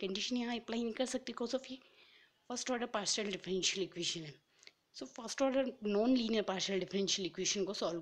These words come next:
करना पड़ेगा हमें। So ये नॉन लीनियर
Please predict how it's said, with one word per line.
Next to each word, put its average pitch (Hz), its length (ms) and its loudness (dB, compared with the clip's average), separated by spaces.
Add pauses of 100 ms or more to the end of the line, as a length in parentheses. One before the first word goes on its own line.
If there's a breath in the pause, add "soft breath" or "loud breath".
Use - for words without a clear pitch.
करना 185 220 0
पड़ेगा 220 300 -2
हमें। 220 200 -2 (500 loud breath)
So - 120 -6
ये 277 160 2
नॉन 208 220 4
लीनियर 226 320 0